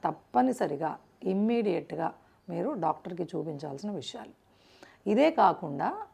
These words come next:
బేబీ హార్డ్ స్టూల్స్, అంటే రాళ్ళల్లాగా గట్టిగా పాస్ చేస్తూ ఉంటారు, అది కూడా నార్మల్ కాదు. తల్లిపాలు తాగే బేబీస్లో మనం కొద్దిగా నీళ్ళగా ఉండే స్టూల్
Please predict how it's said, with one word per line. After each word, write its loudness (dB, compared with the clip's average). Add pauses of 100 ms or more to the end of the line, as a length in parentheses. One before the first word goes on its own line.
బేబీ 2
హార్డ్ 6
స్టూల్స్, -6
అంటే -2
రాళ్ళల్లాగా 6
గట్టిగా 0
పాస్ 0
చేస్తూ -10
ఉంటారు, -12 (540)
అది 0
కూడా 2
నార్మల్ -6
కాదు. -16 (260)
తల్లిపాలు 4
తాగే 4
బేబీస్లో 0
మనం -2
కొద్దిగా 2
నీళ్ళగా 0
ఉండే 0
స్టూల్ -2